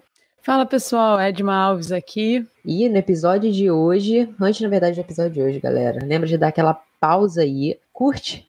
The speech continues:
Speaker 2: o nosso episódio, tá? Hoje, agora, como a Edma disse no último episódio aí,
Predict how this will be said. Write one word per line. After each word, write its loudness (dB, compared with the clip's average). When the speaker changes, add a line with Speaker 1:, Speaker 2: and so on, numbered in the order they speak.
Speaker 2:
o -8
nosso -2
episódio, -2
tá? 2
Hoje, 2
agora, 2
como 0
a -2
Edma -4
disse -8
no -4
último -4
episódio 0
aí, 0